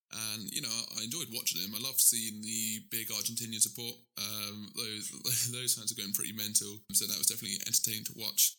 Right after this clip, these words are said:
You know, he's just built himself great momentum heading into the clay court season.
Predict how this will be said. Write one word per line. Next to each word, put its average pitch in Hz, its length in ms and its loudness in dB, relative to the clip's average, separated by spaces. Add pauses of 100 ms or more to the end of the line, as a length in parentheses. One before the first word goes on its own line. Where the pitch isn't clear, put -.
You 131 160 -4
know, 120 80 0
he's 120 80 6
just - 80 2
built - 160 -4
himself 123 240 4
great 117 240 -6
momentum 123 400 2
heading 110 240 -4
into 104 160 2
the 101 160 -2
clay 117 160 -2
court - 160 6
season. 139 320 4